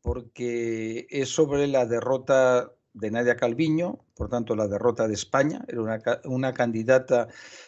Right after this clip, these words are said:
que apoyaba tanto el Partido Popular, eh, en la oposición, como el Partido Socialista y Unidas Podemos, que era el gobierno de España proponente, ella es vicepresidenta económica,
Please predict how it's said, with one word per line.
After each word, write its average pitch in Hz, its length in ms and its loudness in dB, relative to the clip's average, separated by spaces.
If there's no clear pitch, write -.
que 127 100 2
apoyaba 123 760 2
tanto 127 280 -2
el 127 100 -6
Partido 117 840 -2
Popular, 120 600 0
eh, 143 320 -12
en 135 80 -8
la 117 80 0
oposición, 113 600 0
como 120 160 -2
el 113 80 -6
Partido - 360 -2
Socialista 117 960 -2
y 110 200 -6
Unidas 120 320 2
Podemos, 131 480 0
que 117 140 -10
era 120 240 -4
el 123 260 -8
gobierno 117 480 0
de 113 60 0
España 117 360 -4
proponente, 117 680 0
ella 110 200 -4
es 104 120 -8
vicepresidenta 113 540 -2
económica, 143 640 4